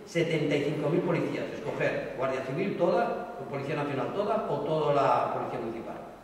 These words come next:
sé cuál escogeríais, pero, pero por suerte tenemos, por suerte tenemos estos setenta y cinco mil. ¿Y sabes lo que significaría si Estados Unidos fuera España? Trescientos millones de habitantes tienen setecientos mil policías locales, que son los que hacen toda la investigación criminal,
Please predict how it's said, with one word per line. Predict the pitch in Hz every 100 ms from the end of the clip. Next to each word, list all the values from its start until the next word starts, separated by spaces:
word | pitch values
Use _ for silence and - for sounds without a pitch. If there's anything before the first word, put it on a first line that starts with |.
| - 113
sé | - -
cuál | 123
escogeríais, | 117 - 131 135 190 - - - -
pero, | 135 127 - - - -
pero | 139 - -
por | 127
suerte | - 165 175 208
tenemos, | 180 160 160 185 202 - - - -
por | 156 156
suerte | 190 208 214
tenemos | 185 180 208
estos | 202 -
setenta | 180 165 160
y |
cinco | 156 160 139
mil. | 135 -
¿Y |
sabes | 190 240 -
lo | -
que | -
significaría | - 226 - 233 226 220 - 220 -
si | - 220
Estados | 220 220 220 220
Unidos | 214 208
fuera | - 214
España? | 190 233 233 226 - - - - - - -
Trescientos | 170 160 214 214
millones | 214 208 208
de |
habitantes | 202 196 208 214 220
tienen | 190 165 -
setecientos | 165 - 160 165 160 -
mil | 220
policías | 220 208 - 196 202 190 185 185
locales, | 175 196 220 233 - - -
que | 147
son | 170 180
los | 175
que |
hacen | 175 170
toda | 170 165
la | 160
investigación | 160 160 151
criminal, | 156 170 220 226 220 -